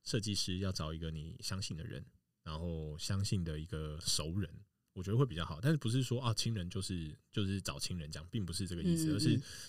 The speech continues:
Speaker 1: 今天在跟设计师就是讨论的过程中，你会了解到这个设计师的为人，这个人的谈吐跟说话的方式，可以感受到说这个设计师在，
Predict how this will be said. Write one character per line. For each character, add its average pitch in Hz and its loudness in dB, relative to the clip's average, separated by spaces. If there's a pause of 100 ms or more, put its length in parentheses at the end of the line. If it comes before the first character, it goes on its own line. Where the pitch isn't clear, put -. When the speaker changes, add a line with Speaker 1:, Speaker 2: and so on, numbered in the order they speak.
(100)
Speaker 1:
今 127 6
天 123 8
在 127 4
跟 110 6
设 110 6
计 107 6
师 101 4
就 101 0
是 92 2
讨 85 0
论 113 8
的 98 4
过 - 2
程 82 0
中， 87 0
你 85 -2
会 107 6
了 90 0
解 82 -4
到 87 0 (200)
这 - 2
个 101 6
设 104 6
计 98 4
师 98 4
的 90 4
为 78 0
人， 78 -2 (100)
这 110 2
个 90 0
人 78 -2
的 80 -2
谈 80 -4
吐 - 0
跟 87 -4
说 85 -2
话 87 -2
的 - -6
方 78 -8
式， - -2 (140)
可 - -2
以 98 0
感 85 -2
受 101 0
到 98 0
说 92 -2
这 156 2
个 107 2 (480)
设 - 4
计 110 6
师 92 2
在， 90 2